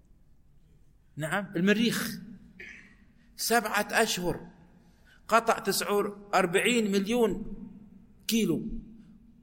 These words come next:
والمريخ يرى بالبصر. سبعة أشهر أخذ، والملائكة في لحظة إلى السماوات ثم تنزل في لحظة. سبحان الذي وسع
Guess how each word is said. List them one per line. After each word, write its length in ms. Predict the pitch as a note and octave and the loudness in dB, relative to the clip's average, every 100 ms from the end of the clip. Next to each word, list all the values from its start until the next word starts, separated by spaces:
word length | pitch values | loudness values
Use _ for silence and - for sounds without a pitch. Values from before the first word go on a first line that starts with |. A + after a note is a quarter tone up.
| - - | -10 2
والمريخ 540 | A3 A3+ B3 C4 - | 4 4 4 2 2
يرى 260 | A#3 A#3 A#3 - - - - - - - - - - _ - | 2 2 0 -8 -18 -18 -20 -20 -20 -20 -20 -20 -20 _ 2
بالبصر. 480 | G3+ G#3+ A#3 F#3+ - - - - - - - - - - _ _ | 4 6 4 4 -4 -8 -18 -20 -20 -20 -20 -20 -20 -20 _ _
سبعة 400 | - A#3 A3+ G3+ - | 0 2 4 2 0
أشهر 400 | D#3+ G#3+ F#3+ - | 0 0 0 -2
أخذ، 220 | C#3+ A#2+ - - - - - - - - - - - _ - - | -4 -8 -12 -16 -16 -16 -18 -20 -20 -20 -20 -20 -20 _ -20 -2
والملائكة 580 | D#3 F3 G3 A3 A3 F3+ | 0 4 6 4 4 2
في 120 | G3+ | 4
لحظة 460 | A3 G3 E3 - - - - | 4 2 -4 -6 -10 -14 -2
إلى 80 | F3+ | -2
السماوات 540 | F3+ G3 G3 G#3+ A3 | 0 0 2 4 4
ثم 220 | G3+ F#3+ | 2 -4
تنزل 440 | F#3 G#3 G3 G#3+ - - - - - - - | -2 0 0 -4 -6 -16 -18 -20 -20 -18 -6
في 100 | F3 | -4
لحظة. 280 | D#3+ A2 F#2+ - - - - - - - _ - - - | -4 -8 -18 -20 -20 -20 -20 -20 -20 -20 _ -20 -20 -10
سبحان 540 | - E3 F#3 G3 F#3 | -6 -2 2 4 4
الذي 320 | F3 F#3 E3+ | 2 2 2
وسع 420 | F3 F3+ F3+ D3 | 2 2 -2 -4